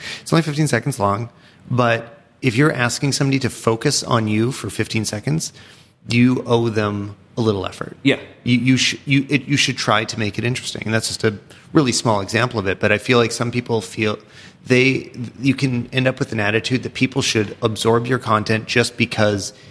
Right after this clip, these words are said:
Speaker 1: it exists,
Speaker 2: No.
Speaker 1: because you bothered to make it.
Speaker 2: Nobody cares.
Speaker 1: But you have to give them a great reason to watch it.
Speaker 2: Uh, it makes me think of that, uh, a conversation that Oprah and Maya Angelou had, and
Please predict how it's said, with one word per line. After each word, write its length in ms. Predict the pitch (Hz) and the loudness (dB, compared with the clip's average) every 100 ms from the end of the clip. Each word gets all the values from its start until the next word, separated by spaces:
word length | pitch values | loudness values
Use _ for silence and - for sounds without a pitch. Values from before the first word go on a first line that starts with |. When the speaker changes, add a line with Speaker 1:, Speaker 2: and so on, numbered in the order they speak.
| - - | -20 -2
Speaker 1:
it 160 | 117 110 | 2 2
exists, 580 | 101 80 104 - - 117 | 0 0 0 0 -2 0
Speaker 2:
No. 80 | 104 | 0
Speaker 1:
because 300 | - 113 101 | 0 -2 0
you 140 | 107 | -2
bothered 560 | 90 107 95 113 135 135 | 0 2 2 4 2 2
to 100 | 147 | 0
make 200 | 135 135 | 0 2
it. 280 | 180 175 - | 0 -2 -2
Speaker 2:
Nobody 220 | 104 104 | -2 -2
cares. 300 | 98 82 - | -4 -8 -4
Speaker 1:
But 140 | - 131 | -2 2
you 120 | 135 | 0
have 320 | 117 135 131 | 2 0 0
to 180 | - 120 | 0 0
give 400 | 117 - 123 110 | 0 0 0 2
them 120 | 123 | 0
a 60 | 117 | 0
great 600 | 104 - 107 113 120 120 | -2 -4 2 4 4 2
reason 340 | 113 107 104 98 | -2 -2 -2 -6
to 80 | |
watch 320 | 90 - - - | -8 -12 -10 -10
it. 100 | - - - | -12 -10 0
Speaker 2:
Uh, 280 | 120 117 - | 2 2 2
it 120 | 139 | 2
makes 200 | 139 135 | 2 2
me 100 | 139 | 2
think 200 | 120 113 | 2 2
of 320 | 107 101 - - | 2 2 -4 -6
that, 300 | 113 101 98 - - | 0 2 0 -4 -4
uh, 300 | 110 95 85 | 0 0 0
a 60 | 104 | 0
conversation 520 | 120 110 - 104 107 | 2 0 0 0 0
that 120 | 101 | -2
Oprah 380 | 92 104 110 98 | 0 0 2 2
and 80 | 92 | 2
Maya 280 | 95 92 95 - | 0 -2 -4 -2
Angelou 340 | 131 135 117 | 0 2 2
had, 400 | 98 98 92 92 - | 2 2 0 -2 -4
and 240 | 107 | -4